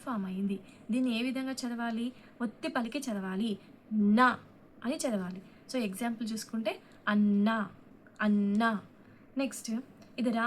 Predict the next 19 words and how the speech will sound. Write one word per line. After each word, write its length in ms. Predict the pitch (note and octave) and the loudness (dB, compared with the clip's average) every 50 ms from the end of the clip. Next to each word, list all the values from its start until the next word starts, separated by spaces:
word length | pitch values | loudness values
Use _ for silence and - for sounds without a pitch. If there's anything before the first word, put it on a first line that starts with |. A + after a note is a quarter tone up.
| B3+ C#4 | 0 0
అనేటువంటి 420 | C#4 C4 A#3+ B3 A#3+ A#3 A#3+ C#4 B3 A3+ | -2 -2 -4 -2 -2 -2 -2 -2 -4 -4
లెటర్. 240 | G3+ - G3+ F#3+ - - - - - - G#3 B3 | -4 -4 -6 -10 -10 -14 -20 -18 -8 -2 0 2
దీనికి 360 | C4 C4 C4+ - - A3 A#3 C4 - - - - - - A#3+ A3 A#3 | 2 2 0 -2 -4 -4 -6 -6 -8 -12 -20 -20 -12 -8 -4 -2 0
రా 100 | A#3 C4 C#4+ D4 C4+ | 0 0 0 0 -2
యొక్క 160 | - - C4 A#3+ A3 | -4 -4 -4 -4 -2
ఒత్తు 180 | G#3 - - A#3+ - A#3 | -4 -4 -6 -6 -4 -4
చేరితే 320 | A3 G#3 A3+ A3 E4+ G#4+ - - - - A3+ A#3 | -4 -4 -2 -2 -4 -4 -6 -8 -10 -6 -4 -2
దాన్ని 200 | A#3 B3 B3 B3 A3+ A3+ | 0 0 0 0 0 -2
ఏ 20 | A#3+ C#4 | -2 -2
విధంగా 260 | C4+ C4+ C4 C4+ C4 - | -2 -2 -2 -4 -6 -6
చదవాలి? 380 | C4 B3 B3+ B3+ C4 C#4 F#4 - - - - - - - - - C4+ | -6 -6 -6 -4 -4 -4 -6 -8 -10 -14 -20 -20 -20 -6 -4 -4 -4
ఒత్తి 220 | - - - D#4 - - | -4 -4 -8 -6 -4 -2
పలికి 240 | A#3 A3+ - D#4 - B3+ | -4 -4 -4 -6 -6 -6
చదవాలి. 400 | A3 A3 G#3+ G#3 G#3+ A3+ A3+ G#3+ - - - - - - | -6 -4 -4 -2 -2 -2 -2 -4 -8 -12 -18 -20 -10 -6
రా, 400 | A#3 A3 G#3 G3+ G3+ G#3 A#3 A#3+ A#3 - - - - - - - - - - - - A3 G#3+ G#3 G3+ G#3+ | -4 -2 0 0 2 2 2 2 2 0 -2 -8 -14 -20 -20 -20 -20 -20 -12 -4 -2 0 0 0 2 2
రా. 120 | B3 B3+ G#3+ F#3+ - - - - - - - - | 4 2 2 0 -4 -12 -20 -20 -20 -14 -10 -10
ఓకే, 180 | A3 - - A#3 - - - - - - - - - - - A#3+ | -8 -6 -6 -6 -8 -8 -10 -16 -20 -20 -20 -20 -12 -8 -4 -4
ఎగ్జాంపుల్ 440 | G#3 G#3+ B3+ B3+ C4 - F4+ A#4+ - - - - - - | -2 -2 -2 -2 -2 -2 -4 -4 -4 -8 -12 -20 -12 -4
కర్ర, 420 | - G#3+ G#3 G3+ G3 F#3+ F#3 F#3 | -2 0 0 0 -2 -4 -2 0